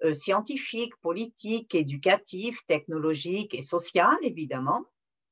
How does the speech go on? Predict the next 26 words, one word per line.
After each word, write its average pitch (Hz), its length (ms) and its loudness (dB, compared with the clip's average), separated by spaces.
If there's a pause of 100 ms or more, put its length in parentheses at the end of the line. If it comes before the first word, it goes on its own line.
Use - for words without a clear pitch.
(580)
Euh, 240 80 8
deuxièmement, 254 920 6
on 180 120 -2
s'attardera 190 720 0
sur 185 600 -2
l'évaluation 151 720 2 (120)
pédagogique. 135 880 -4 (480)
En 196 140 8
réalité, 180 600 2
le 214 160 -2
terme 180 360 0
clé 311 420 0 (160)
de 147 140 -6
la 143 180 4
recherche 139 480 -6
moderne 165 680 -2 (120)
en 127 140 -2
éducation. 127 680 -2 (840)
Pour 220 140 -4
cela, 240 320 6
on 311 80 8
mettra 226 300 2
en 170 80 4
évidence 156 560 -2
les 147 100 -4
concepts 139 640 2